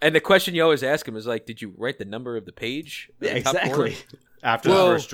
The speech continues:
Speaker 1: no.
Speaker 3: first or second drop, they did.
Speaker 1: <laughs> Anyway. All right. So let's, I'm gonna bring us back on topic 'cause we're now still talking about fucking <laughs> Fortran. But anyway, so, so, uh, so what I'm actually drinking tonight is, uh, um,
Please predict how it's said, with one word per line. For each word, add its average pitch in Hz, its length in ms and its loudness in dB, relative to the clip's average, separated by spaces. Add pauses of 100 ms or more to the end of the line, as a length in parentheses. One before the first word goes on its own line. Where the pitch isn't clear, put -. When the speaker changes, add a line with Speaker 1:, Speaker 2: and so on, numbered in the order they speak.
Speaker 1:
no. 170 220 6
Speaker 3:
first 190 100 0
or 107 40 -2
second 113 340 -4
drop, 104 260 -4
they 95 100 -8
did. 87 360 -14 (600)
Speaker 1:
<laughs> - 60 -8 (1600)
Anyway. 113 500 0 (600)
All 190 120 4
right. 131 220 4 (180)
So 185 180 0
let's, 220 240 0
I'm 185 140 -6
gonna 220 80 -2
bring 233 180 -2
us 220 80 -4
back 196 160 0
on 175 80 -2
topic 160 260 -2
'cause 151 140 -12
we're 143 60 -10
now 165 180 -2
still 165 240 -6
talking 139 340 -4
about 131 200 -12
fucking 120 280 -14
<laughs> - 80 -20
Fortran. - 440 -4 (640)
But 165 100 4
anyway, 165 220 4 (180)
so, 175 360 0
so, 165 320 0
uh, 143 360 0
so 170 160 -6
what 262 140 0
I'm 262 80 -2
actually 180 220 -6
drinking 214 220 -6
tonight 127 280 -4
is, 120 240 -8
uh, 131 100 -10 (140)
um, 120 340 -4